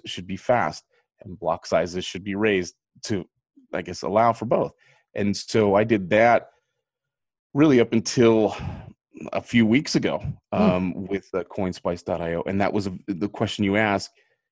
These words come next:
Speaker 1: was extremely hard to, um, find that sweet spot. So, uh, my wife sometimes would pop on the website. She goes, "You know, I read the article, and, and it's written well, I guess. I have no idea what you're talking about."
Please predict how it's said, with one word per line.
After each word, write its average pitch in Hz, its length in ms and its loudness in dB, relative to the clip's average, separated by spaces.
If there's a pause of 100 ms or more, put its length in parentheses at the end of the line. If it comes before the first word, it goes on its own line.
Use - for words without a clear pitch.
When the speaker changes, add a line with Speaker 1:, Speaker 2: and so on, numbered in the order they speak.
(480)
Speaker 1:
was 98 140 -2
extremely 120 880 2
hard 101 640 -4
to, 92 680 -4 (1400)
um, - 520 -16 (360)
find 120 300 2
that 87 160 0
sweet 98 220 -4
spot. - 340 -12
So, 92 340 -2 (840)
uh, - 200 -14
my 98 240 -4
wife 92 240 2
sometimes 90 380 -8
would 90 100 -10
pop - 280 -6
on 90 200 -6
the 87 60 -8
website. 90 440 -10
She - 60 -14
goes, 95 200 -12
"You 101 100 -4
know, 87 120 -4
I 104 80 -2
read 104 240 0
the 107 60 4
article, 98 520 0 (240)
and, 98 240 -4
and 95 220 -8
it's - 280 -12
written 87 240 -6
well, 85 300 -8
I 107 60 -10
guess. 107 240 -6 (280)
I - 40 2
have 143 80 0
no 95 240 -4
idea 76 200 -12
what - 80 -18
you're - 100 -20
talking - 200 -20
about." - 100 -20